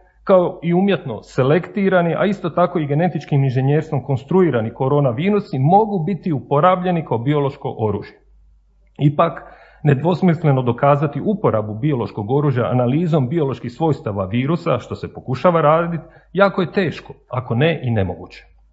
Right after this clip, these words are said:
To samo pokazuje da su biološka oružja puno opasnija i teže sljediva od, recimo, kemijskih i nuklearnih oružja. Međutim, puno jasnija slika može se dobiti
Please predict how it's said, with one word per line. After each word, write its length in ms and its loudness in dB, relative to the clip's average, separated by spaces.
To 120 4
samo 320 4
pokazuje 420 2
da 100 -2
su 140 -4
biološka 520 0
oružja 320 -2
puno 220 2
opasnija 840 0
i 140 -6
teže 380 0
sljediva 680 0
od, 180 0
recimo, 480 -2
kemijskih 500 0
i 80 -2
nuklearnih 580 0
oružja. 380 -8
Međutim, 440 0
puno 180 0
jasnija 380 0
slika 340 -2
može 260 2
se 140 -4
dobiti 540 -4